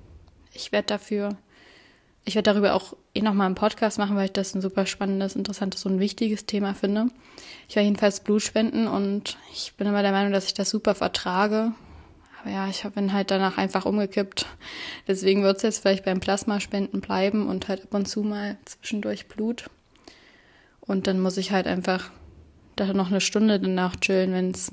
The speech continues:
mir halt fünfund-, also man bleibt immer danach dort zur Üben-, also für sein,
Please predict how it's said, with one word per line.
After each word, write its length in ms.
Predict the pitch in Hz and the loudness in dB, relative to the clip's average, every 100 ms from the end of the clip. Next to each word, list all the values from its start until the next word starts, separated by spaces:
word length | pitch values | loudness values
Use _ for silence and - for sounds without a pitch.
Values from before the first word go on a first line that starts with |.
| 185 | -8
mir 160 | 196 185 | -6 -2
halt 280 | 180 175 - | -2 -2 -10
fünfund-, 360 | - 202 202 - | -6 -2 0 0
also 140 | 196 | -2
man 140 | 185 180 | -2 0
bleibt 200 | 180 185 | 0 0
immer 140 | 185 | 0
danach 300 | 180 180 175 | 0 0 -2
dort 460 | - 175 185 185 - - | -2 0 2 0 -10 -16
zur 400 | - - 185 180 - | -10 -4 -2 -2 -4
Üben-, 300 | - 196 190 | -4 -2 -2
also 180 | 190 185 | -4 -6
für 320 | - - 180 | -10 -4 -2
sein, 260 | 180 180 180 | 0 0 -2